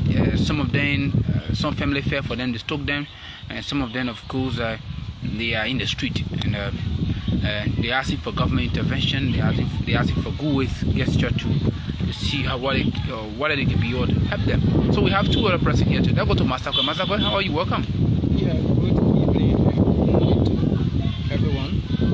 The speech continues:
Speaker 2: and thank you for hosting me on the platform this hour.
Speaker 1: So, Master Kwe, uh, how long you been out of, uh, that, that, that, that, uh, where you people were?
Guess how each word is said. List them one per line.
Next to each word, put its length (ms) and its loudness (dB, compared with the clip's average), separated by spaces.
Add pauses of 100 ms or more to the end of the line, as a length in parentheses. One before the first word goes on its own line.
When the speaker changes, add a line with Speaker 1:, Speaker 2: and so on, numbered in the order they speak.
(340)
Speaker 2:
and 200 4
thank 240 4
you 140 2 (220)
for 180 4 (800)
hosting 280 4
me 100 0
on 160 -2
the 80 0
platform 640 2 (180)
this 440 -2 (180)
hour. 220 -2 (920)
Speaker 1:
So, 80 2
Master 240 2
Kwe, 380 0
uh, 1500 0
how 180 2
long 260 2
you 100 0
been 320 2
out 300 -2
of, 240 0
uh, 220 0 (600)
that, 280 0
that, 220 0
that, 240 -4
that, 220 -2
uh, 460 -2 (380)
where 220 0
you 160 -2
people 340 0
were? 240 0